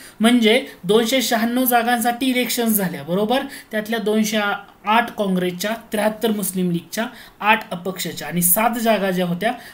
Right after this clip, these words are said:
प्रत्येकी एक याप्रमाणे मु-, युनियनिस्ट मुस्लिम ह्या जे सात पक्ष आहेत ना, यांना मिळाल्या. मग तुम्हाला काय विचारलं होतं दिलेल्या प्रश्नामध्ये, मागच्या प्रश्नामध्ये जाऊ, कोणत्या पक्षानं संविधान सभेच्या प्रत्येकी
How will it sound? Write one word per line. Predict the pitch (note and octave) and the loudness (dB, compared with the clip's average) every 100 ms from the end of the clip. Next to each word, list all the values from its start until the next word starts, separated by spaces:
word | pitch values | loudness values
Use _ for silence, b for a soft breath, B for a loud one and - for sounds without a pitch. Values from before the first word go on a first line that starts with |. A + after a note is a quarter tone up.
| B | B
प्रत्येकी | G3 F3+ A#3+ A#3 C4 - | -8 -4 -4 -2 -4 2
एक | A#3 C4+ B3 | 4 4 4
याप्रमाणे | A3+ G#3 G3 F#3 F#3 C4 - B G3 | 0 0 0 0 0 -2 -6 B -4
मु-, | G3 | -2
युनियनिस्ट | G3+ G#3+ A3 G#3+ G#3+ | 2 4 4 0 -4
मुस्लिम | G3 - G3+ G#3+ G#3+ | -2 -2 -2 -2 -2
ह्या | G3+ G3+ | -4 -2
जे | A3 | 0
सात | G#3+ A3 | 2 0
पक्ष | G#3+ G#3+ A3 A3+ | 0 -4 -2 -2
आहेत | G#3 | 0
ना, | G3+ B3+ B B | -4 -6 B B
यांना | F3 D#3+ | -6 -4
मिळाल्या. | C#3+ C3 A#2+ - - B A3+ | -4 -8 -10 -14 -18 B -8
मग | - | -2
तुम्हाला | B3 B3+ D4 | 2 6 6
काय | C#4 C4+ | 6 4
विचारलं | B3+ B3 A3+ G#3+ | 2 2 2 2
होतं | G3 G3+ F3+ | 0 -2 0
दिलेल्या | F3+ F3 | 2 2
प्रश्नामध्ये, | F3 E3+ - D3 C3+ C#3+ | 0 -4 -8 -10 -8 -4
मागच्या | F#3 F3 G#3 | -4 -2 -4
प्रश्नामध्ये | F3+ F3 D#3+ D#3 C3 | -4 -6 -6 -6 -10
जाऊ, | C3 A#2 - B B B A#3 | -12 -14 -16 B B B 4
कोणत्या | A3+ A3 C4+ | 6 6 2
पक्षानं | C4+ B3 - A#3+ B3 A#3+ | 2 0 -2 0 2 2
संविधान | A#3 A3+ A3+ A3+ | 2 0 0 2
सभेच्या | A3 G3 G3 G#3 A3+ | 0 2 -2 -2 -6
प्रत्येकी | A3 F#3 - G3+ A#3 | -6 -8 -6 -6 -6